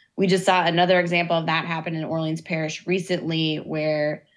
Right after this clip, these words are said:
some control had been given to local taxing authorities to overturn certain types of industrial tax exemptions. They're called I teps. And even though our local boards had foregone those and voted against an exemption for Folgers,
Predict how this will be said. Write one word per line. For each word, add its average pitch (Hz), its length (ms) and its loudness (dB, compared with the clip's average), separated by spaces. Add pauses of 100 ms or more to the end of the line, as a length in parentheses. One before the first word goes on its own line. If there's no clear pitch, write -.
some 233 240 4
control 202 340 4
had 185 120 6
been 180 160 4
given 180 320 2
to 170 260 0
local 160 360 0
taxing 156 480 -4
authorities 156 680 -2
to 156 160 -4
overturn 147 560 -2
certain 156 420 0
types 151 440 -6
of 143 140 -4
industrial 151 500 -2
tax 156 520 -6
exemptions. 147 720 -6
They're 151 120 -6
called 143 220 -6
I 151 220 -2
teps. - 500 -8
And 143 260 -2
even 185 240 2
though 175 140 6
our 156 180 4
local 180 360 4
boards 151 400 0
had 156 340 -6 (320)
foregone 160 400 0
those 160 160 0
and 165 100 -6
voted 151 220 0
against 160 400 -2
an 139 80 -6
exemption 165 360 -4
for 160 120 -6
Folgers, 165 720 0